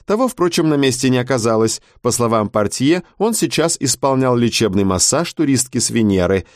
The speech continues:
а значит, не появится до утра. "Чем могу быть полезен?" осведомился портье. "Не хотите ли, к примеру, постричься? Я сделал бы вам прекрасную польку. Или, если пожелаете, канатку, вам чрезвычайно пойдет. А может быть, изволите посмотреть клубничку?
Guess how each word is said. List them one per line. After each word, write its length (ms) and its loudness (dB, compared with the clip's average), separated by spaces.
а 140 2
значит, 440 -2
не 140 -2
появится 640 -2
до 120 -4
утра. 360 -8
"Чем 180 0
могу 240 2
быть 180 0
полезен?" 520 0
осведомился 640 0
портье. 380 -4
"Не 100 0
хотите 300 -2
ли, 100 2
к 80 -14
примеру, 360 0
постричься? 720 -4
Я 260 2
сделал 320 0
бы 140 0
вам 180 0
прекрасную 640 0
польку. 460 -2
Или, 180 0
если 280 0
пожелаете, 480 0
канатку, 600 -2
вам 380 -2
чрезвычайно 640 -2
пойдет. 440 -2
А 160 -2
может 240 0
быть, 160 0
изволите 400 0
посмотреть 480 -2
клубничку? 640 -6